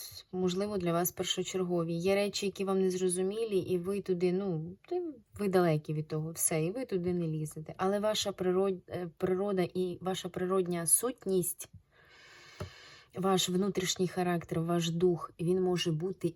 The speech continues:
іншим. Того вас тягне в ту або іншу сторону, розумієте? А ви противитесь,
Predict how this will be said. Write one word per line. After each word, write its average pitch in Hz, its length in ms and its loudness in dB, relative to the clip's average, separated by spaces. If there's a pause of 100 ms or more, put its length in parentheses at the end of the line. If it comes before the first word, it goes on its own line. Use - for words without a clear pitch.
іншим. 165 540 0
Того 165 280 2
вас 202 180 2
тягне 160 400 0
в 139 40 -2
ту 247 220 2
або 165 200 2
іншу 175 300 -2
сторону, 156 540 -6
розумієте? 185 640 -8 (2000)
А 214 100 6
ви 269 120 6
противитесь, 185 1040 0